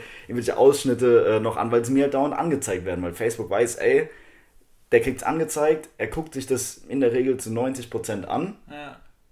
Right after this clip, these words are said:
Speaker 1: also scheint es für diesen User relevant zu sein, also zeige ich ihm mehr davon, mehr von diesem Content. So, ähm,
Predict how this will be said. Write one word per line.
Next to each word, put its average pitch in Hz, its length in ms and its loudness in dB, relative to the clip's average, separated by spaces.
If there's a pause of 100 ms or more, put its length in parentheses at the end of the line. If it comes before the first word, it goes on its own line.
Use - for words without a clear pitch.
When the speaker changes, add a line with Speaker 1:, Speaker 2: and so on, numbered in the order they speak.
(180)
Speaker 1:
also 120 320 -2
scheint 110 260 -4
es 123 80 -10
für 120 100 -6
diesen 117 340 -4
User 110 220 -4
relevant 104 380 -4
zu 147 80 -8
sein, 139 220 -4
also 110 140 -8
zeige 110 220 -4
ich 110 100 -10
ihm 95 80 -10
mehr 101 160 -4
davon, 82 400 -10
mehr 98 160 -10
von 90 120 -12
diesem 87 220 -10
Content. 80 420 -14 (1700)
So, 113 380 0 (640)
ähm, 110 500 -2